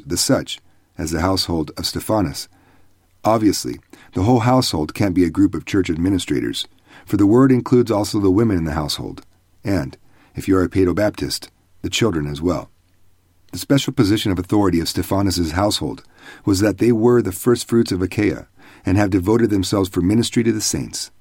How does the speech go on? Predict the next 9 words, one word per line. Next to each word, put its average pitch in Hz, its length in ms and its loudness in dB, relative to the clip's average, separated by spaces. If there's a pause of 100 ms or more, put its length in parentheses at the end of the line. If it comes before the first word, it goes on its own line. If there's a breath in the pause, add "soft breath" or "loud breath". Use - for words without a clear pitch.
(640)
Their 95 120 2
authority 120 480 4
of 85 200 -10
elders, 92 480 -2 (540)
older 104 280 2
in 95 80 2
the 90 60 0
faith - 400 -2
than 82 300 -6